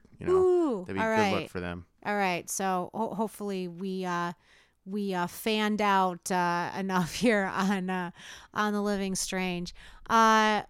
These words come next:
Speaker 2: I think that, uh, is there anything else that you wanted to add?
Speaker 1: Um, all three bands are recommends. I think all three of them have a good future, but particularly for me, if you're listening to this, get on The Living Strange now.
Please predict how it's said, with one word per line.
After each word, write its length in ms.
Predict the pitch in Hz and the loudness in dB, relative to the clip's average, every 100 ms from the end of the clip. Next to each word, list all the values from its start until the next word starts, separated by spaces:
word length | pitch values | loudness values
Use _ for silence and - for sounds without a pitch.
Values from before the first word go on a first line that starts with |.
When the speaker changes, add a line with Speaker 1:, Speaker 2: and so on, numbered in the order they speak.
| _ | _
Speaker 2:
I 160 | 233 277 | 2 2
think 320 | - 339 - | 4 0 2
that, 340 | 285 277 254 | 4 4 4
uh, 220 | 269 247 247 | 2 4 4
is 100 | 240 | 2
there 100 | 262 | 0
anything 260 | 269 269 | 0 -2
else 200 | 247 247 | -2 -2
that 100 | 262 | -2
you 120 | 233 233 | -2 -2
wanted 280 | 226 226 | -2 -2
to 120 | - - | -4 -4
add? 300 | 220 226 285 - _ _ - - | -2 -2 -4 -10 _ _ -16 0
Speaker 1:
Um, 460 | 117 113 110 107 - | 6 8 8 6 2
all 260 | 117 123 127 | 6 8 8
three 240 | - 123 | 6 0
bands 320 | 117 113 110 107 | 4 4 4 4
are 80 | |
recommends. 640 | 107 101 101 104 101 101 - | 2 2 2 2 2 0 -2
I 140 | 95 | -4
think 260 | - 98 - | -2 -4 0
all 120 | 101 | -2
three 240 | - 101 98 | 0 0 2
of 60 | |
them 160 | 98 95 | 2 0
have 120 | 90 | -2
a 60 | 90 | -2
good 200 | 98 87 | -2 -2
future, 640 | - 101 - 95 95 90 - | -4 -4 -2 0 0 -2 -2
but 260 | 92 - - | -4 -4 -4
particularly 800 | 107 - 98 101 98 101 104 101 | -2 -2 -4 -2 0 2 2 0
for 160 | - | 0
me, 180 | 110 113 | 2 2
if 140 | 104 104 | 2 0
you're 80 | |
listening 320 | 104 101 104 101 | 0 0 0 0
to 60 | |
this, 340 | 95 92 - - _ _ - | 2 2 0 -6 _ _ 0
get 160 | 107 | 4
on 100 | 110 | 4
The 60 | 110 | 4
Living 260 | 110 107 | 2 2
Strange 340 | 101 107 101 87 | 0 0 0 0
now. 360 | 95 95 92 | 2 2 0